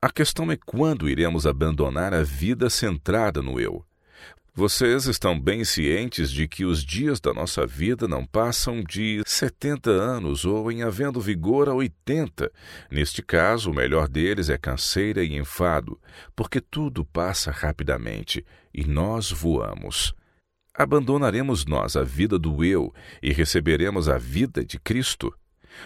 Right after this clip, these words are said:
Ou nos apegaremos a essa vida até que seja tomada de nós e seja tarde demais para receber a vida de Cristo? Precisamos conhecer Deus face a face.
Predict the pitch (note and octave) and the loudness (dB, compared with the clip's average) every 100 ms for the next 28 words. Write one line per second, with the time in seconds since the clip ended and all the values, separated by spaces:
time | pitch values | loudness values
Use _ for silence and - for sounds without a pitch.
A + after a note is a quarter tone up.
0 | - D#3 D#3 A2 F#2 F#2 D#2 C#2 D2 E2+ | -4 0 0 0 0 0 2 0 0 0
1 | D2 D2+ C#2+ - B1+ A#1+ E2 F2 D2 - | 2 2 2 0 0 0 -2 0 0 0
2 | D#2 D#2 D2+ D#2 D2+ C#2 C#2 C2+ F2+ F2+ | -2 0 0 0 0 0 -2 0 -2 -2
3 | D2+ C#2 C2+ E2 F2+ - - - - A#2 | -2 -2 -2 -2 0 -2 -4 -14 -8 -4
4 | - B2+ A#2+ - B2+ A#2+ F2+ D#2 C2+ C2+ | -2 0 -2 0 2 2 0 0 0 0
5 | F#2+ F2+ - D2+ B1+ E2 - E2 F2 E2+ | -2 -2 0 0 2 0 0 0 2 2
6 | D2 C2+ D#2 C#3 C3 A#2+ G#2+ D#2 A#1+ - | 0 -2 0 0 0 -4 -6 -4 -4 -6
7 | - - - _ _ _ _ _ _ - | -6 -10 -14 _ _ _ _ _ _ -4
8 | D2 C#2 D2+ D2+ D#2 D2 - C2+ C2 C#2+ | 0 2 2 2 2 0 0 -2 0 0
9 | C2+ D#2 D#2+ D#2+ - - E2 E2+ D#2+ - | 0 2 2 2 -2 0 2 2 0 -2
10 | - - G#1+ G1+ - - - | -2 -2 0 0 -2 -4 -6